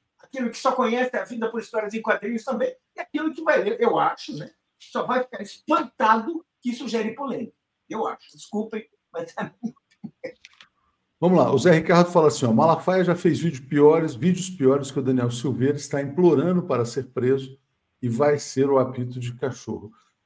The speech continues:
Speaker 2: Tem um outro comentário que eu quero trazer aqui, que é esse aqui, ó. É, a Cristiane Millet. "Bom dia. Acho que as torcidas organizadas escutaram Paulo ontem,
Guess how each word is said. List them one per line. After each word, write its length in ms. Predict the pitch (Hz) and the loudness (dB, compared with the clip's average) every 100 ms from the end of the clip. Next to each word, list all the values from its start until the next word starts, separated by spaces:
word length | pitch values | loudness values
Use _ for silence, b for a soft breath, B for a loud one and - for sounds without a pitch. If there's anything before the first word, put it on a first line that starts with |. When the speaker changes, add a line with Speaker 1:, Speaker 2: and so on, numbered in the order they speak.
| _ | _
Speaker 2:
Tem 140 | - 233 | 2 6
um 80 | |
outro 180 | 202 185 | 6 4
comentário 440 | 180 147 139 139 123 | 0 0 4 2 4
que 80 | |
eu 80 | 135 | 2
quero 260 | 135 131 117 | 4 2 2
trazer 460 | 123 110 110 110 | 2 2 4 4
aqui, 440 | 92 - 143 - - _ _ _ | 2 -2 -6 -6 -10 _ _ _
que 120 | 123 | 2
é 120 | 117 | 4
esse 200 | 131 - | 2 0
aqui, 280 | - - 110 | -4 -4 -6
ó. 100 | 76 - _ _ _ _ _ | -6 -14 _ _ _ _ _
É, 220 | - 123 127 127 | 0 4 4 0
a 80 | |
Cristiane 400 | 131 156 - 175 | -4 -4 0 2
Millet. 480 | 170 147 110 95 - 120 | 2 2 2 0 -4 -2
"Bom 160 | 180 | 2
dia. 260 | 185 139 120 | 4 4 4
Acho 140 | 120 | 2
que 60 | 180 | -4
as 100 | 165 | 0
torcidas 500 | 196 185 202 202 175 | 0 0 0 2 4
organizadas 720 | 160 165 147 127 135 135 127 | 2 0 0 2 2 2 -2
escutaram 680 | 123 - 113 127 123 127 113 | -4 -10 -4 -2 0 -2 0
Paulo 400 | 120 123 135 127 | 0 2 2 0
ontem, 340 | 143 170 165 | -2 -4 -8